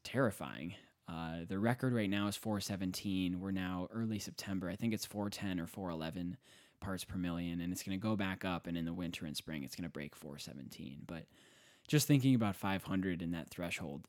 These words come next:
is just not a fun thing to think about. He goes on to talk about drawdown and how hundreds of millions of small-scale carbon farmers will be paid to grow food the right way to help draw down carbon from the atmosphere.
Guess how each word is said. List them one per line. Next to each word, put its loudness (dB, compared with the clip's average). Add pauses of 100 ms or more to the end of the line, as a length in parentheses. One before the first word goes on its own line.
is -6
just -6 (840)
not 2
a -2
fun -4
thing -6
to -10
think -10
about. -16 (840)
He 8
goes 10
on 8
to 6
talk 4
about 2
drawdown 4
and 2
how 2
hundreds 2
of -2
millions 2
of -4
small-scale 0
carbon 4
farmers -2 (460)
will 8
be 8
paid 4
to 0
grow 2
food 2
the 0
right 0
way -2
to -6
help -2
draw 0
down -2
carbon -8
from -12
the -8
atmosphere. -14